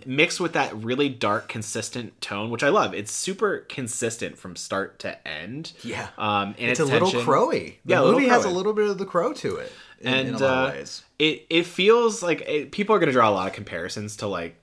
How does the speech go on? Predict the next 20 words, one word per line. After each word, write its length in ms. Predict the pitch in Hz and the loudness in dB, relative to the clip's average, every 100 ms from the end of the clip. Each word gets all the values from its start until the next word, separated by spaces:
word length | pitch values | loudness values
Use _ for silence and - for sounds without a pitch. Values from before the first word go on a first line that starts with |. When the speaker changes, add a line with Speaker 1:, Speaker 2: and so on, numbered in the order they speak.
| - | -8
Speaker 1:
David 260 | 95 87 80 | -8 -8 -10
Fincher's 600 | 92 - 92 82 80 - | -10 -6 -6 -6 -8 -8
Seven, 680 | - 82 87 110 127 139 - | -6 -6 -4 -4 -4 -10 -6
um, 320 | 98 92 92 | -4 -4 -6
just 280 | 117 - - | -8 -6 -6
in 120 | 131 | -2
the 100 | 127 | 0
way 180 | 107 104 | 2 2
that 100 | 104 | 0
it 120 | 92 | -6
feels 400 | - - 85 95 | -12 -12 -10 -8
like 120 | 110 | -10
a 40 | 95 | -10
suspenseful, 680 | - 101 - 87 - 92 87 | -12 -10 -10 -12 -8 -8 -6
like, 260 | 85 - | -8 -12
murder 340 | 87 82 85 82 | -10 -8 -6 -10
thriller. 500 | - 80 82 127 185 | -12 -14 -8 -6 -2
Speaker 2:
Yeah, 160 | 98 113 | -2 -2
that's 140 | 175 | -4
fair. 240 | 147 143 | -6 -8